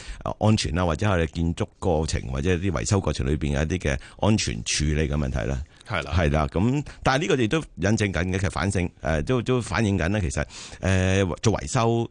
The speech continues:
Speaker 1: 呃，其實都有一定嘅風險嘅，
Speaker 2: 嗯。
Speaker 1: 尤其是外牆嘅材料都相當厚啦，亦都可能大量啊。噉變咗點樣去處理得好啊？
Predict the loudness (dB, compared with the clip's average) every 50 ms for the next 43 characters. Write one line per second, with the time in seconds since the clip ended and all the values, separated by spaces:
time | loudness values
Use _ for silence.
0 | _ -8 -6 -6 -4 -4 -6 -6 -4 -2 -2 0 0 0 2 2 2 0 0 -2
1 | -4 -4 -2 -2 -2 -2 -2 -4 -4 -4 -6 -8 -12 -14 -10 -6 -2 -2 0 0
2 | 0 0 2 2 2 2 2 0 0 0 0 0 -2 -2 -2 -4 -2 0 0 2
3 | 2 2 2 2 2 2 2 2 4 2 2 2 2 2 2 2 2 0 -2 -4
4 | -8 -12 -4 0 0 2 2 2 2 0 0 0 0 0 2 2 2 0 0 0
5 | -2 -4 -4 -6 -10 -18 -20 _ _ _ -4 -4 -2 0 0 0 0 0 0 0
6 | -2 -2 0 0 0 0 2 2 2 2 2 2 2 2 2 4 4 4 4 4
7 | 4 2 0